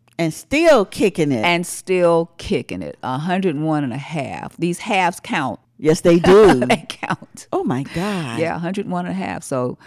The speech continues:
Speaker 2: in June, she'll be headed towards a hundred and two, God willing.
Speaker 1: Wow.
Speaker 2: That's a lot. She was born, I mean, I was thinking about it the other day, we were talking to people. When she was born,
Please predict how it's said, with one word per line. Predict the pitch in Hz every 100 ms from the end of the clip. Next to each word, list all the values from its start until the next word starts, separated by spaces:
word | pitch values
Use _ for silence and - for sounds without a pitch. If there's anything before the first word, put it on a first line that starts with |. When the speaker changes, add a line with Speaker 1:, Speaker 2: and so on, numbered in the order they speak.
| -
Speaker 2:
in | 147 160 147
June, | 180 214 190
she'll | - 202
be | 175 165
headed | 180 165 165
towards | - 160 165
a | 156
hundred | 175 170 170
and | -
two, | 156 214 240
God | 156 156 151
willing. | 156 143 110 110 156 _ -
Speaker 1:
Wow. | - 139 147
Speaker 2:
That's | 220 185
a |
lot. | 165 160 -
She | - 339
was | 349
born, | 175 208 220 170
I |
mean, | 185 175
I | 165
was | 175
thinking | - - 190
about | 175
it | 160
the | 160
other | 170
day, |
we | 208
were |
talking | 180 175 156
to |
people. | 240 262 - - _
When | 190 202
she | - -
was | 262 202
born, | 196 196 185